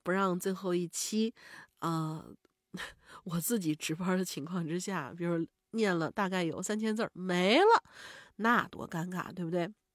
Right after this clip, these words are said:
啊，这次字数还蛮多的啊，我发现。所以呢，我们就废话不多说，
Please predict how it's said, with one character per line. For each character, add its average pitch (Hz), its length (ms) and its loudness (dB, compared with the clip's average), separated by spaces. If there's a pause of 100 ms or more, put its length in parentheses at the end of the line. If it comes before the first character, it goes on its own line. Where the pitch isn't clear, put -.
(300)
啊， - 120 -8
这 214 140 -4
次 196 140 -4
字 220 160 -6
数 196 100 -4
还 175 80 -4
蛮 156 380 -6
多 247 300 4
的 185 80 0
啊， - 380 -8 (180)
我 - 80 -14
发 156 180 -6
现。 160 220 -8 (840)
所 - 160 -6
以 208 120 0
呢， 202 320 0 (400)
我 170 120 -4
们 180 200 -2
就 180 300 2
废 190 200 0
话 185 240 0
不 - 120 -8
多 190 160 0
说， 233 340 0